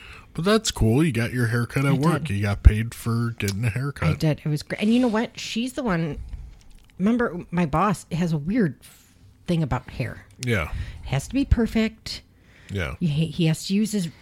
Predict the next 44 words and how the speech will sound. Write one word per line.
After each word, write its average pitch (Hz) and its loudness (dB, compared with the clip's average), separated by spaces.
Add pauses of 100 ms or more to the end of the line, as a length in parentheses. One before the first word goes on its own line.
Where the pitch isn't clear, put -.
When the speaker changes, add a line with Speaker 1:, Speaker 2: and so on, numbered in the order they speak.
(120)
Speaker 2:
Rave 175 4
or 220 4
Aquanet, 170 4 (100)
the 165 2
worst 151 2
smelling 180 4
hairspray 165 0
ever. 156 2
Speaker 1:
<laughs> - -10 (340)
Speaker 2:
So 233 4
during 196 6
covid, 160 0 (440)
all 202 6
the 180 4
boys 160 4
were 143 -4
getting, 143 -2
like, 131 -2
real 143 0
shaggy. 123 -4
Speaker 1:
Yeah. 90 -4 (260)
Speaker 2:
So - -4
he 226 2
called 170 6
her 135 4
and 123 -6
was 131 -6
like, 143 0 (680)
"I'm 180 2
gonna 175 6
get 160 0
you 143 2
a - -2
chair. 147 2
Speaker 1:
I 135 4
Speaker 2:
Can 147 12
you 147 8
come 135 10
cut 147 8
Speaker 1:
remember 185 8
Speaker 2:
everybody's 160 2
Speaker 1:
that. - 2
Speaker 2:
hair?" 185 2
Yeah. 196 4